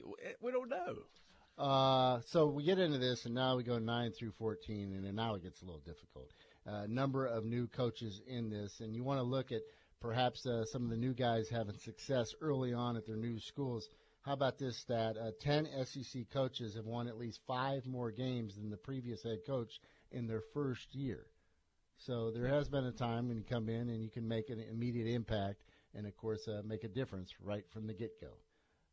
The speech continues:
Speaker 1: So, I, I, real quick, I wanna read these texts 'cause we're getting a lot of them.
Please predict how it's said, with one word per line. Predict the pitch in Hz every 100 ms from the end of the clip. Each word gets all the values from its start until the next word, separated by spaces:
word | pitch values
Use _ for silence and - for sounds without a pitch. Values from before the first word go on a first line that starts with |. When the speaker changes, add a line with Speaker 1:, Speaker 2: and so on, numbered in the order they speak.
| _ _ _ _ - - -
Speaker 1:
So, | - 151 131 127 120 - - - -
I, | 104 - -
I, | - -
real | 139 143
quick, | - 123
I |
wanna | 117 113
read | 113
these | 110 107
texts | - 110 - -
'cause | 113 - _ _ _
we're | 117 123
getting | 127 113
a |
lot | 104 110
of | 101
them. | -